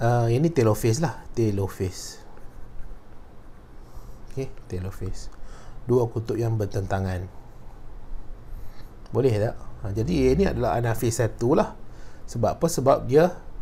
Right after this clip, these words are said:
ditarik ke kutub yang bertentangan. Jadi ini melibatkan animal cell.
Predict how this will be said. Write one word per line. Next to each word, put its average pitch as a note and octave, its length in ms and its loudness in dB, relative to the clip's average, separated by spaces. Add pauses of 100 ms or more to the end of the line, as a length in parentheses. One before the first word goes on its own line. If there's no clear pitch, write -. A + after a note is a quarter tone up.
(120)
ditarik C3 720 6
ke - 80 -4
kutub A#2+ 400 0
yang A2 160 4
bertentangan. G2+ 720 0 (480)
Jadi C#3+ 240 8
ini D#3 160 6
melibatkan B2 560 2
animal A#2 320 2
cell. G2+ 320 4